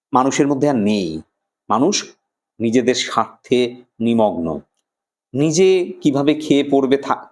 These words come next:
খেয়ে পড়ে থাকবে, নিজের আখের কিভাবে গোছাবে, নিজেরটা ক-, কিভাবে সুরক্ষিত করবে, সেটা নিয়েই চিন্তিত।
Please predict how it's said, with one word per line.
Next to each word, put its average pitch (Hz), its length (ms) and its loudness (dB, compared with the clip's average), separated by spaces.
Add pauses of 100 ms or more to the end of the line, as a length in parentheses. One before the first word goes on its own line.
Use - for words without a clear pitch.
(140)
খেয়ে 139 200 0
পড়ে 135 220 2
থাকবে, 123 400 0
নিজের 127 360 0 (220)
আখের 180 400 0
কিভাবে 160 360 2
গোছাবে, 117 560 0 (920)
নিজেরটা 147 460 2
ক-, 143 200 2
কিভাবে 143 640 0 (100)
সুরক্ষিত 170 560 0
করবে, 110 480 0 (160)
সেটা 117 360 -2
নিয়েই 117 380 0 (380)
চিন্তিত। 120 500 -2